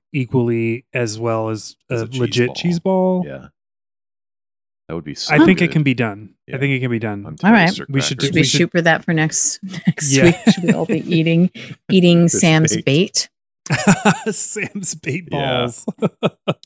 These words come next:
Speaker 2: Sam-,
Speaker 3: Sam's bait
Speaker 2: Sam's
Speaker 3: balls.
Speaker 2: bait balls.
Speaker 3: <laughs> I'm down. I don't know that I want it to be light blue, although that's one of those colors where I'm like, "Do I wanna eat that, or am I
Speaker 2: Mm.
Speaker 3: just cool looking at it?"
Speaker 1: <laughs>
Speaker 2: I wanna eat it.
Speaker 3: N-, okay,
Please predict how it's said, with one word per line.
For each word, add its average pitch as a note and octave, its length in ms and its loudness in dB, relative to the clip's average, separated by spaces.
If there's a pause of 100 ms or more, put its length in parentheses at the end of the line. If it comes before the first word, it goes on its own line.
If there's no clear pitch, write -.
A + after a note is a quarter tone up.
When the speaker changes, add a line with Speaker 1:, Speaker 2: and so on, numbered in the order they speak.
(100)
Speaker 2:
Sam-, E3 240 -4
Speaker 3:
Sam's C4+ 380 0
bait - 160 -4
Speaker 2:
Sam's - 100 -10
Speaker 3:
balls. C#3 480 -6
Speaker 2:
bait D#3+ 160 -12
balls. D#3+ 420 -2
Speaker 3:
<laughs> - 20 -6
I'm B3+ 180 6
down. E3 240 2
I - 160 2
don't A#3+ 180 4
know G#3+ 140 4
that F#3+ 140 4
I E3 100 6
want D#3+ 280 0
it F#3 120 -14
to - 80 -20
be C#3+ 260 0
light C3 260 0
blue, C#3 440 -2 (240)
although C#3 420 2 (180)
that's F3 220 2
one E3 100 4
of D3+ 60 4
those D3 160 2
colors D3 340 -2
where C#3+ 100 0
I'm C#3 100 0
like, C#3 320 -6
"Do G#3 100 -2
I G3 60 4
wanna A#3+ 240 4
eat D#4+ 220 -2
that, D#4+ 440 0
or E3+ 60 0
am E3 180 0
I D3+ 120 0
Speaker 2:
Mm. - 60 -6
Speaker 3:
just - 520 0 (500)
cool G#3 340 4
looking C3+ 360 0
at - 400 -12
it?" A#3+ 720 -2
Speaker 1:
<laughs> - 40 -20
Speaker 2:
I E2+ 80 -10
wanna D2+ 200 -10
eat C2 180 -14
it. - 160 -16 (840)
Speaker 3:
N-, D#3+ 160 -2 (280)
okay, C3+ 320 -6